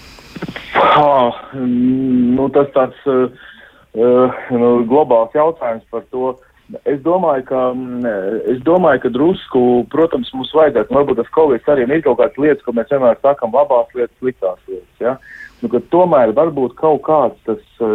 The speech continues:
dzīves ritms, varbūt tās, ka tas mums dod kaut kādu, nu, tagad jau mēs tā filozofijas drusku runājam, kaut kādu zināmu signālu par to,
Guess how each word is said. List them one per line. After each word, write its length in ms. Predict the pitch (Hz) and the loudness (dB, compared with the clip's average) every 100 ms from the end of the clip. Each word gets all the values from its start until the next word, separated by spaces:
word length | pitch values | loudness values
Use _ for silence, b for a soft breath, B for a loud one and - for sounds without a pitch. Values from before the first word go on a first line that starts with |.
| 101 | -2
dzīves 440 | 120 151 127 110 117 | 0 0 0 -2 -4
ritms, 460 | 107 110 170 180 - - - | -6 -6 -6 -8 -10 -10 -4
varbūt 320 | 127 131 151 | -2 0 2
tās, 200 | 123 113 | 2 0
ka 80 | - | -2
tas 240 | 135 135 - | -2 -2 0
mums 200 | 117 110 | -2 2
dod 180 | 139 127 | 0 2
kaut 200 | 101 98 | -2 0
kādu, 320 | 113 101 98 | 2 2 0
nu, 160 | 98 120 | -2 0
tagad 300 | 127 117 104 | 2 2 2
jau 80 | 110 | 0
mēs 160 | 107 | 0
tā 140 | 98 101 | 0 0
filozofijas 640 | - - 101 101 - 101 95 | 2 0 2 -2 -2 -8 -8
drusku 320 | 110 110 120 | -10 -6 -2
runājam, 300 | 123 107 98 | 0 0 0
kaut 180 | 107 - | -2 2
kādu 240 | 127 110 123 | 2 2 -2
zināmu 320 | 127 110 - 147 | -2 -4 -4 -8
signālu 420 | 135 120 107 101 | -4 -2 0 -2
par 120 | 101 - | -8 -4
to, 160 | 123 | 0